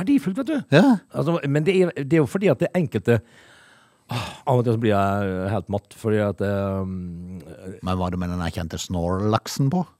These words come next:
Speaker 1: Ja, det er noe det er, ja. Ja, ja, du er god.
Speaker 2: De har så mye rare navn, de
Speaker 1: Ja,
Speaker 2: der.
Speaker 1: de har det. Eh, i, på T V, eh, så har de altså et program som går,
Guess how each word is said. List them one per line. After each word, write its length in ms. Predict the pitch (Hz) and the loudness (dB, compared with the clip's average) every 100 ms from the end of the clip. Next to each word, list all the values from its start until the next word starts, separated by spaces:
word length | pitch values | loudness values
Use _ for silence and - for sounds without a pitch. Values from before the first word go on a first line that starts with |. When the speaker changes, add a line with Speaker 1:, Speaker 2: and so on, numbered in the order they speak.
| _ _ | _ _
Speaker 1:
Ja, 100 | 110 113 | 0 2
det 60 | |
er 40 | 117 | 4
noe 120 | 120 | 4
det 100 | 110 104 | 2 2
er, 80 | |
ja. 120 | 139 127 107 | 2 -2 -4
Ja, 80 | 107 110 95 104 | -2 -4 -4 -4
ja, 60 | |
du 100 | 110 | 0
er 60 | 120 | 0
god. 80 | 110 | 0
Speaker 2:
De 60 | 101 | 2
har 80 | 98 | 2
så 100 | 110 | 0
mye 140 | 101 | 0
rare 240 | 90 90 | -2 -2
navn, 180 | 87 87 | -2 -4
de 60 | 98 | -2
Speaker 1:
Ja, 120 | 101 107 | 0 2
Speaker 2:
der. 40 | |
Speaker 1:
de 60 | 110 | 2
har 80 | 120 | 2
det. 160 | 127 - _ - - 110 101 _ - | 0 -6 _ -20 -20 -20 -20 _ 0
Eh, 1080 | 123 123 123 120 117 113 113 113 117 - 127 | 4 6 6 6 4 4 2 0 -2 -2 -4
i, 40 | 123 _ _ _ _ _ 95 | -6 _ _ _ _ _ -6
på 100 | - 165 | 0 2
T 140 | 156 | 4
V, 240 | 165 107 120 110 - _ | 4 4 0 -2 -12 _
eh, 100 | 98 113 | -6 0
så 140 | 127 | 4
har 160 | 135 107 | 6 6
de 80 | 98 | 4
altså 260 | 110 95 95 | 2 0 -4
et 80 | - | -2
program 380 | 104 92 92 104 | -2 0 -2 -6
som 180 | 92 104 | -4 -2
går, 300 | 95 92 95 | 0 -2 -2